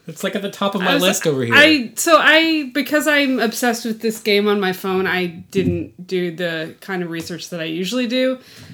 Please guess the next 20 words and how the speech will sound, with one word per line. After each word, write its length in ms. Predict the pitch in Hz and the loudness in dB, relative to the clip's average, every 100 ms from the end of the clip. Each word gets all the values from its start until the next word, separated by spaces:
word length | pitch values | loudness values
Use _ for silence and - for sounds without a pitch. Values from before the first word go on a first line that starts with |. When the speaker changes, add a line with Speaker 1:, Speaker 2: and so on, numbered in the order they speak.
| - - - | -20 -20 -16
Speaker 2:
So 680 | - 226 214 202 190 - - - | -4 0 0 0 -2 -8 -14 -2
I 800 | 208 247 285 311 311 294 285 247 - | 2 2 2 0 0 -2 -6 -6 -2
don't, 280 | 247 233 | -2 -2
uh, 100 | 233 | -2
the 160 | 214 254 | 0 2
only 280 | 294 330 311 | 4 4 2
other 480 | 302 285 269 254 233 | 0 0 0 -4 -6
movie 540 | 202 220 262 240 226 | -6 -2 -2 0 -2
that 160 | 208 208 | 0 0
I 80 | 208 | 2
know 140 | 214 | 2
that 140 | 214 208 | 0 0
Neil 340 | 214 214 185 - | 0 -2 -6 -6
Jordan 280 | 220 208 196 | -2 0 0
directed, 360 | 196 220 202 | 0 0 -2
which 140 | 190 196 | -2 0
I 60 | |
haven't 260 | 226 311 240 | 2 2 0
seen, 320 | - 214 196 | 0 0 2
is 240 | 185 180 | 0 -2